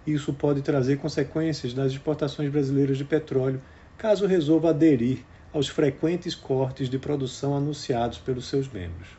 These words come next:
O acordo de livre comércio entre Mercosul e União Europeia parece não ter horizonte de curto prazo para uma definição que possa dar acesso aos mercados europeus. A Argentina, nosso terceiro maior parceiro comercial,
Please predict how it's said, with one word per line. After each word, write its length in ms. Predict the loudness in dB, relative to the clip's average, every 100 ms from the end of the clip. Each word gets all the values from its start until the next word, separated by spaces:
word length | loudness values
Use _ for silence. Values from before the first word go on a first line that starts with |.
| -20 -20 -20 -20 -10 -4
O 60 |
acordo 420 | -4 0 0 0
de 60 | -2
livre 240 | -2 -4
comércio 520 | -4 -2 0 -2 -4 -6
entre 160 | -6
Mercosul 460 | -6 -6 -6 -4 -2
e 40 |
União 120 | 0 -2
Europeia 520 | -2 -2 -2 -2 -4 -14 -20 -4
parece 420 | 0 6 4 4
não 160 | -2 -2
ter 220 | 0 4
horizonte 580 | 4 2 0 -2 -2 -4
de 120 | -8
curto 280 | -6 -8 -8
prazo 460 | -4 0 0 -2 -6 -20 -20 -4
para 160 | 0 2
uma 120 | 2
definição 760 | 0 0 -2 -2 -2 -4 -4 -10 -20 -20 -20 -4
que 120 | -2
possa 380 | 2 0 2 0
dar 220 | 0 0
acesso 500 | -2 -2 -4 -4 -6
aos 100 | -6
mercados 480 | -6 -6 -6 -6 -4
europeus. 580 | -6 -6 -8 -10 -10 -14 -20 -20 -20 -12
A 80 | -4
Argentina, 680 | 0 2 2 2 0 0 -2 -8 -8
nosso 280 | -4 -4 -2
terceiro 400 | -2 0 0 0
maior 200 | 0 0
parceiro 520 | 0 -2 0 0 0
comercial, 720 | -2 -2 -2 -2 0 0